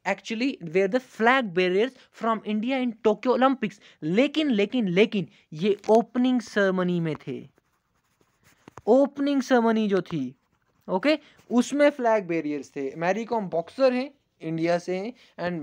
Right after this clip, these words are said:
मनप्रीत सिंह जो है हॉकी टीम के कैप्टन हैं। ओके, हॉकी टीम के कैप्टन हैं, हॉकी टीम ने भी जीता है एक मेडल, आगे चल के ये भी डिस्कस करेंगे। लेकिन ओपनिंग सेरेमनी के जो फ्लैग बेरियर्स थे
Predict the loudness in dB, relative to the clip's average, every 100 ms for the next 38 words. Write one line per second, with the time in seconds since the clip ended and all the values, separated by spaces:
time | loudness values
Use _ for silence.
0 | -4 -4 -2 -6 -6 -6 -4 -2 -4 -6
1 | _ _ -2 -2 -2 -6 -6 -8 _ _
2 | _ -2 0 -2 -2 -2 -2 _ _ _
3 | _ 2 2 0 -4 -4 -6 -12 -16 -18
4 | _ -20 _ -8 -4 0 0 -2 _ -6
5 | -6 -6 -6 -4 -4 -6 _ 0 0 0
6 | -2 0 2 2 0 -6 -6 -4 -4 -4
7 | -4 2 4 4 2 0 0 4 2 2
8 | 0 -2 0 -2 -2 -2 -2 0 0 0
9 | -4 -6 -20 -4 -2 0 2 2 2 -2
10 | -2 -2 -4 -6 -6 -2 0 0 -2 -2
11 | -2